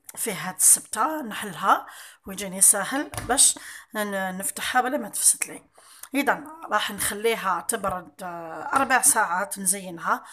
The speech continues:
ونقدمها لكم على طبق التقديم إن شاء الله، يعني كل وحدة تزين بالطريقة تاعها. إذا كيما راكم تلاحظوا هنا زينت الكيكة تاعي.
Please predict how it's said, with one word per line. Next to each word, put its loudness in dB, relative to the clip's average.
ونقدمها -8
لكم -4
على -14
طبق -8
التقديم -6
إن -4
شاء 0
الله، 2
يعني -4
كل -6
وحدة -4
تزين -4
بالطريقة -10
تاعها. -14
إذا -8
كيما -12
راكم -12
تلاحظوا -12
هنا -10
زينت -6
الكيكة -14
تاعي. -12